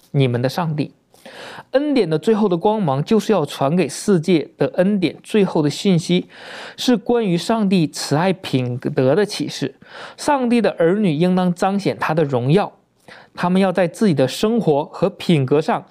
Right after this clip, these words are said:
显明上帝的恩典在他们身上的成就。我们每个人都要彰-，彰显上帝的荣耀，这是我们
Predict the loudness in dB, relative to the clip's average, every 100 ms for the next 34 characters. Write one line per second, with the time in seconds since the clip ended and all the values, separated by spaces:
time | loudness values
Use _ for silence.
0 | -20 -20 -16 -2 2 2 2 -2 -2 -4
1 | -4 -2 0 0 0 0 0 0 -2 -6
2 | -20 -6 -2 -2 -2 -2 -2 -2 -2 0
3 | -2 -4 -8 -8 -6 -6 -10 _ -20 -12
4 | -2 0 2 2 2 2 2 2 -2 -2
5 | -2 -2 -4 -8 -4 -4 -2 -4 -4 -4
6 | -2 -2 0 0 0 -2 -2 -2 -2 2
7 | 2 2 0 -2